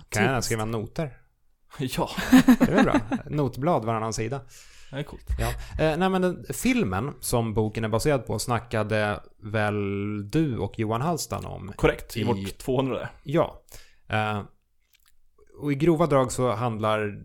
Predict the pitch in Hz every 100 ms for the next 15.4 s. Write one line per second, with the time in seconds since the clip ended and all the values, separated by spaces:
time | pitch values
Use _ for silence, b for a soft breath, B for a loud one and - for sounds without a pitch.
0 | 95 95 - 113 113 107 131 123 120 107
1 | 110 104 101 98 95 101 - - 117 135
2 | 151 160 - 123 117 123 113 127 120 90
3 | 92 113 117 123 139 147 - - 120 -
4 | 117 110 123 113 101 104 101 95 90 -
5 | - - - - - 120 107 107 98 -
6 | 107 - - - _ 123 120 98 104 b
7 | b b 104 104 - - - 101 104 98
8 | 95 95 92 98 101 104 117 107 107 107
9 | - _ - 107 98 98 104 - - -
10 | - - 107 104 107 101 - _ - -
11 | 107 104 104 - - - _ - 233 -
12 | 240 233 247 208 233 208 196 190 185 233
13 | 196 175 202 190 190 185 196 185 185 -
14 | _ _ - 143 - 147 165 165 117 -
15 | 135 123 107